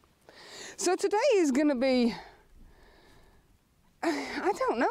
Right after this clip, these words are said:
what today is gonna be, to be fair. I've given up any hope or any thoughts,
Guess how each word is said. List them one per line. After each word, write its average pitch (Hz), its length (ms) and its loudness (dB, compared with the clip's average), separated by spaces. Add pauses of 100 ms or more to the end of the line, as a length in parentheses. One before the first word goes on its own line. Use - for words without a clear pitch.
(100)
what 262 120 0
today 247 320 0
is 208 80 -2
gonna 214 220 0
be, 190 200 0
to 277 140 -2
be 262 140 2
fair. 165 360 -2 (1000)
I've 254 120 -2
given 370 280 2
up 359 120 0
any 330 200 4
hope 214 420 -2 (340)
or 240 160 2
any 381 140 4
thoughts, - 760 -2